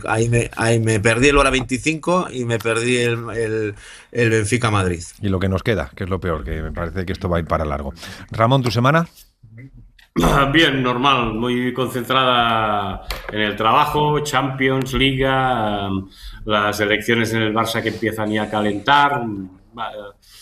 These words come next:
Speaker 3: y ahora, pues bueno, bien en este momento, eh, esperando lo que para muchos es la fiesta de la Candelaria,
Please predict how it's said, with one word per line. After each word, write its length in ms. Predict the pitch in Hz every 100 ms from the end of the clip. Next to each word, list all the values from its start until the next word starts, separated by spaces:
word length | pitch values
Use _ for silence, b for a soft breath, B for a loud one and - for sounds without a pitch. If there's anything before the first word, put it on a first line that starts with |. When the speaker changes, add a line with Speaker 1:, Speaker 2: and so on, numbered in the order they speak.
| B B
Speaker 3:
y 120 | 123
ahora, 300 | 123 139 151
pues 180 | 135 123
bueno, 200 | 135 131
bien 220 | 135 165
en 100 | 156
este 200 | 120 -
momento, 680 | 120 120 120 113 113 107 107 B B B _ 113
eh, 220 | 107 107
esperando 680 | 107 - 127 151 147 151 147
lo 220 | 120 113
que 140 | 120
para 240 | 113 117 117
muchos 320 | 135 147 143
es 120 | 139
la 120 | 131
fiesta 380 | - 135 131 135
de 80 | 127
la 140 | 117
Candelaria, 880 | 120 120 117 127 147 143 160 214 226